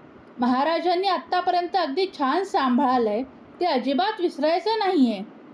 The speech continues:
"हे मना, तू फक्त निशंक हो, निर्भय हो." तारक मंत्राचे शक्य तेवढे पाठ नित्य आपण करावेत आणि चमत्कार अनुभवावा.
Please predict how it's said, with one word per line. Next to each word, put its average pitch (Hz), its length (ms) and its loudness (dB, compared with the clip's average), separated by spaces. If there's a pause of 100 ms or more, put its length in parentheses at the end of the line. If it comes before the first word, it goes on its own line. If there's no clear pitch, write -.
(600)
"हे 339 160 2
मना, 269 400 0 (400)
तू 381 100 4 (120)
फक्त - 420 -4 (120)
निशंक 392 720 -2
हो, 262 340 2 (360)
निर्भय 240 560 2
हो." 208 260 -4 (3500)
तारक 392 480 2
मंत्राचे 359 640 0
शक्य 349 440 -2
तेवढे 381 340 4
पाठ 311 520 -2
नित्य 302 380 0
आपण 349 340 0
करावेत 269 600 0
आणि 359 200 0
चमत्कार 302 560 0
अनुभवावा. 226 720 2